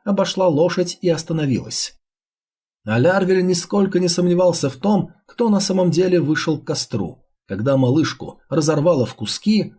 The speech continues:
Ларгис даже удивиться не успел. Сзади раздался шлепок. Вторая такая же девочка взвилась в воздух с другого берега ручья и обрушилась пустой оболочкой в воду. В третью разведчик метнул нож сам –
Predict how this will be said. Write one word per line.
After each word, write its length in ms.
Ларгис 520
даже 320
удивиться 600
не 100
успел. 520
Сзади 380
раздался 520
шлепок. 540
Вторая 460
такая 300
же 140
девочка 580
взвилась 540
в 80
воздух 580
с 100
другого 440
берега 340
ручья 520
и 80
обрушилась 600
пустой 380
оболочкой 560
в 80
воду. 480
В 80
третью 460
разведчик 580
метнул 400
нож 260
сам – 400